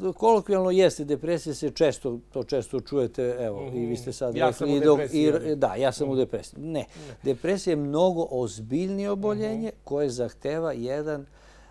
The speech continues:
Speaker 1: a, celovit pristup lečenju. To je
Speaker 2: Mhm.
Speaker 1: kao da kažete, „Ja imam karcinom.” Mislim, to je
Speaker 2: Mhm.
Speaker 1: malo, jel tako, nelogično da ako me nešto boli ili vidim
Speaker 2: Mhm.
Speaker 1: negde krv, e,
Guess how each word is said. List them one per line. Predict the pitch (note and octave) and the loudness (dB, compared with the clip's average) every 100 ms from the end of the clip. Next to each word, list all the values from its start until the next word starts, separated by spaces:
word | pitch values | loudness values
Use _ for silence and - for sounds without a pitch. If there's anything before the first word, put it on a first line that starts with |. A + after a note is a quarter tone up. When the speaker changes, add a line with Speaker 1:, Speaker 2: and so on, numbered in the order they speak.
| - | -18
Speaker 1:
a, | - G#2 G#2 G2 F#2 - - | -12 -8 -8 -10 -14 -18 -18
celovit | - A2+ G#2 C3 E3 E3 - - | -10 -8 0 2 4 2 -2 -6
pristup | C#3 D3 - B2+ - | -4 -4 -8 -10 -8
lečenju. | F2+ E2+ - - - - | -8 -10 -14 -18 -18 -18
To | C3+ | -10
je | A2+ | -8
Speaker 2:
Mhm. | A#2+ | -2
Speaker 1:
kao | B2+ B2 | -2 -2
da | A#2 | -4
kažete, | C3+ B2+ - B2 | -2 -4 -4 -4
„Ja | A#2+ A#2+ | -2 -2
imam | A#2+ B2 | -4 -6
karcinom.” | A#2 A#2 G2+ - G#2+ F2+ - - | -4 -4 -4 -8 -8 -12 -18 -20
Mislim, | A#2 A#2 A#2 G#2 | -16 -14 -14 -12
to | A#2+ | -12
je | G#2 | -10
Speaker 2:
Mhm. | G#2 | -10
Speaker 1:
malo, | G2+ G#2+ | -8 -8
jel | A2 | -6
tako, | G#2 A2+ - | -6 -6 -6
nelogično | A2 A#2 B2 B2 A#2+ B2 - C#3 | -8 -2 2 2 0 -4 -6 -4
da | C3 C#3+ C#3+ - - | 2 2 2 -4 -4
ako | A#2+ - B2+ | -4 -4 -6
me | B2+ | -4
nešto | C3 A2+ - A2+ | -4 -4 -6 -4
boli | A#2 D3+ D#3 D3+ | 2 4 4 4
ili | C#3 C3 | 2 0
vidim | C3+ C3 C3 | -2 -2 -2
Speaker 2:
Mhm. | |
Speaker 1:
negde | C3 A#2+ A#2 | -2 -2 -2
krv, | A2 F3 F3 | -2 -2 0
e, | E3 | 0